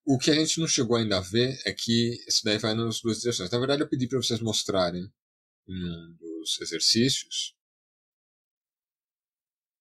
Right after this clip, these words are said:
mas a ideia é que agora a gente vai usar essa coisa toda aqui de condicionamento pra mostrar. Ali eu tava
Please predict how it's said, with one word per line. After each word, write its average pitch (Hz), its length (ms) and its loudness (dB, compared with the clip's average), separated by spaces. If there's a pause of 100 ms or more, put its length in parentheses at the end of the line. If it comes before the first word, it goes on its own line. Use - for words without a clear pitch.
(280)
mas 104 260 2
a 110 80 4
ideia 117 240 4
é 113 60 0
que 123 60 2
agora 117 200 6
a 120 40 6
gente 117 120 0
vai 113 80 4
usar 98 480 4
essa 90 580 -2
coisa 95 280 -6
toda 87 260 -6
aqui 85 180 -8
de 80 400 -12 (1500)
condicionamento 87 680 -2
pra - 200 -14 (440)
mostrar. 76 340 -8
Ali 95 160 -2
eu 117 140 4
tava 110 260 2